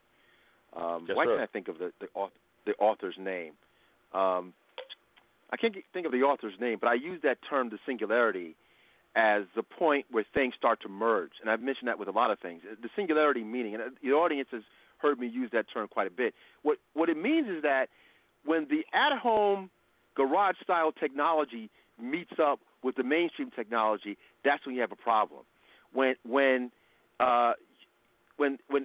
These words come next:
Speaker 1: A I meets human intelligence and surpasses it, which is, which is really what si-, the singularity really means, um, that's when you have a problem, and which is going to happen one day. So I think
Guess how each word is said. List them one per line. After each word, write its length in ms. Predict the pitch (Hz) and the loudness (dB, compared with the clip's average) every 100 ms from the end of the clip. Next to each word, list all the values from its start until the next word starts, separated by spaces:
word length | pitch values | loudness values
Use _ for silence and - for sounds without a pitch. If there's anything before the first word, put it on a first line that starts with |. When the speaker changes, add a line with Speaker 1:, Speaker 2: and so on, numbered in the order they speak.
| - | 0
Speaker 1:
A 280 | 226 262 - | 0 0 2
I 380 | 233 202 143 135 _ _ _ - | 2 4 2 -2 _ _ _ -8
meets 400 | 127 175 175 - - - _ _ - | -4 -2 -4 -10 -18 -20 _ _ -2
human 300 | 226 202 165 | 0 2 2
intelligence 640 | 156 196 196 147 110 104 - - | 0 0 2 0 -2 -6 -6 -4
and 100 | 127 | -2
surpasses 540 | 139 - 214 214 131 101 | -4 -2 -2 -2 -4 -8
it, 120 | 101 | -6
which 160 | 165 175 | -8 -8
is, 60 | 156 | -6
which 160 | 190 | -8
is 60 | 147 | -6
really 160 | 185 180 | -2 0
what 160 | 135 - _ _ _ - | 0 -4 _ _ _ -20
si-, 80 | - 110 | -16 -10
the 100 | 117 | -8
singularity 500 | 175 139 139 139 113 | -4 -2 2 2 0
really 240 | 107 123 104 | -2 -6 -4
means, 380 | 117 131 92 - _ _ _ _ _ _ _ _ | -6 -6 -6 -14 _ _ _ _ _ _ _ _
um, 480 | 110 113 107 101 101 _ _ _ _ - | 2 4 4 2 -2 _ _ _ _ -2
that's 200 | 180 190 | -2 0
when 100 | 160 | -4
you 80 | 147 | -4
have 100 | 120 | -6
a 40 | |
problem, 420 | - 170 143 80 104 | -2 -2 -2 -4 -12
and 100 | 139 | -6
which 160 | 160 | -6
is 80 | 170 | -2
going 160 | 185 175 | -2 -2
to 60 | |
happen 340 | 147 202 147 107 | 0 -2 -2 -6
one 180 | 95 90 | -8 -10
day. 180 | 87 71 _ _ _ _ - | -12 -14 _ _ _ _ -4
So 80 | 151 | -2
I 180 | 131 185 - | 0 0 0
think 240 | 180 160 | -2 -2